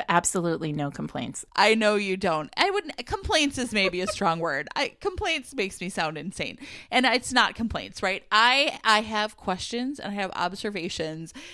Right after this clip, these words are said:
Speaker 2: And our friend, uh, Jamie Green actually hooked us up with someone who is, like, an expert on moon science. And we're gonna have, do, like, a real quick interview with her. And I'm gonna ask her all my questions. And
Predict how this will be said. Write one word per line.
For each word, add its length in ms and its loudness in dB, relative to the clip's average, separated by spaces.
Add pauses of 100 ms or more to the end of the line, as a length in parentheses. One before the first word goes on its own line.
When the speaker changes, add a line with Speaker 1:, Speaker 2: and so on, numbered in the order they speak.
(200)
Speaker 2:
And 680 2
our 220 4
friend, 640 0
uh, 240 2
Jamie 320 -2
Green 240 -4
actually 380 -2
hooked 280 -4
us 200 -4
up 200 -4
with 160 -2
someone 480 -4
who 360 -6
is, 240 -6
like, 180 -6
an 200 -8
expert 520 -8
on 160 -4
moon 220 -2
science. 500 -4
And 220 -6
we're 100 -6
gonna 160 -6
have, 180 -6
do, 140 -6
like, 160 -4
a 60 -4
real 180 -2
quick 240 -6
interview 320 -6
with 120 -8
her. 180 -4
And 120 -4
I'm 60 -4
gonna 140 -6
ask 240 -4
her 80 -2
all 80 0
my 100 -4
questions. 680 -8 (440)
And 380 0